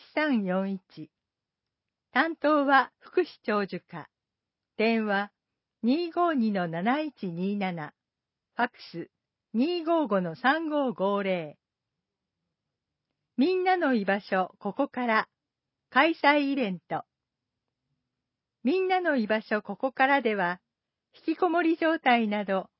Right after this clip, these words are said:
孤立や孤独を感じている方を対象に、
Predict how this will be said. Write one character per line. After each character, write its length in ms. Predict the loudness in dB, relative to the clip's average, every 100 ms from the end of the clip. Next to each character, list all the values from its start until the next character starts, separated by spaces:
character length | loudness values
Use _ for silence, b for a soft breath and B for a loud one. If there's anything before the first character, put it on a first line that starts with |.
| _ _ _
孤 140 | 2
立 280 | 2 2 -2
や 200 | 0 0
孤 140 | 0 0
独 340 | 0 0 0
を 80 | 0
感 300 | 0 0 0
じ 100 | -2
て 220 | -4 -2
い 40 | -4
る 100 | -6
方 360 | -6 2 2
を 80 | 2
対 300 | 0 -2 -2
象 300 | -4 -4 -2
に、 260 | -2 -4